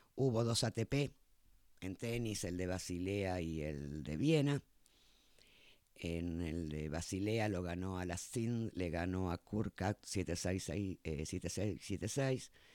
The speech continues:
Y en el de Viena, le-, la verdad que Sinner le ganó al Medvedev por s-, siete seis, cuatro seis y seis tres. Y hoy en-, comenzó, eh,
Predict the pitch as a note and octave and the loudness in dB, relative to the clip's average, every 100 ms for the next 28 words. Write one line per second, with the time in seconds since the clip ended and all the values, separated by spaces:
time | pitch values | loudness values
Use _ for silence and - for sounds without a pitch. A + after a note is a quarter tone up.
0 | - - - - - - F#2 F#2 F2+ F#2 | -20 -20 -20 -20 -14 -6 -4 -2 -4 -2
1 | A2+ B2+ B2+ B2+ B2+ A#2+ - - - B1+ | -2 2 2 2 0 -2 -10 -20 -12 -6
2 | D2+ D2+ C#2 C#2 B1 A#1+ G#1+ C#2 E2 F#2+ | -4 -4 -4 -6 -8 -8 -8 -6 -4 -6
3 | - D2+ - - G#2 G#2+ G2 F#2 E2+ D#2+ | -6 -8 -8 -6 -2 0 0 -2 -2 -2
4 | D#2+ F2 F2 E2+ D#2+ A#1 C2 E2+ E2 C#2 | -2 0 0 -2 -4 -4 -4 -2 -2 -6
5 | G#1+ F2 A2 A#2 - - - - - - | -6 -2 0 -2 -2 -18 -20 -20 -20 -20
6 | - F#2 E2+ D#2+ - - - - G2+ G#2+ | -4 -2 -2 -4 -6 -8 -8 -2 -2 -2
7 | - C3 B2+ - G2+ - F2+ - G2+ G2+ | -2 0 0 0 -2 -2 -4 -2 -2 -2
8 | - - F2 D#2 E2 - - C#2 B1 - | -4 -8 -6 -4 -6 -8 -12 -12 -12 -14
9 | - F2 D#2 F#2+ A#2 B2+ A#2 A2 - F2+ | -12 -10 -8 -6 -4 -4 -4 -6 -10 -10
10 | F#2 F2+ - - G#2 G#2+ - - - _ | -10 -10 -12 -10 -8 -10 -12 -20 -20 _
11 | _ - - - - _ _ _ _ _ | _ -20 -20 -20 -20 _ _ _ _ _
12 | _ - F2 D2+ C2 | _ -10 -6 -4 -6